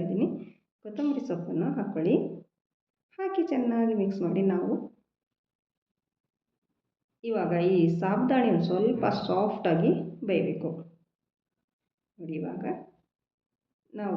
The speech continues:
ಒಂದು ಒಂದರಿಂದ ಎರಡು ನಿಮಿಷ ನಾವು ಚೆನ್ನಾಗಿ ಬೇಯಿಸ್ಕೊಳ್ಬೇಕಾಗುತ್ತೆ. ಅದಕ್ಕೋಸ್ಕರ ಒಂದು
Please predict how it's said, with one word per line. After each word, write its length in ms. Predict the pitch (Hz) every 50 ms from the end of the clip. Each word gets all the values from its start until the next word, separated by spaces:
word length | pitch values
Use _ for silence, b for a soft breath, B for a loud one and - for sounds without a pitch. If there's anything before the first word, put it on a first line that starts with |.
| - 196
ಒಂದು 240 | 185 180 175 180 180 190 190 190 - - - _ _ _ _ _ _ _ _ _ _ _ _ _ _ _ _ _ _ _ _ _ _ _ _ _ _ _ _ -
ಒಂದರಿಂದ 440 | 240 240 240 240 - 185 165 160 170 165 160 165
ಎರಡು 200 | 175 190 190 190 180
ನಿಮಿಷ 180 | 160 156 156 - 180 170 165
ನಾವು 160 | 165 160 - - - - - - _ _
ಚೆನ್ನಾಗಿ 420 | 175 165 165 160 160 160 156 196 262 - - - - _ _ _ _ _
ಬೇಯಿಸ್ಕೊಳ್ಬೇಕಾಗುತ್ತೆ. 840 | 180 175 170 170 170 165 165 170 160 165 165 160 160 160 165 170 180 320 339 226 - - - _ _ _ _ _ _ 302
ಅದಕ್ಕೋಸ್ಕರ 540 | 302 349 349 349 285 254 277 - - 170 165 165 165 165
ಒಂದು 160 | 165 165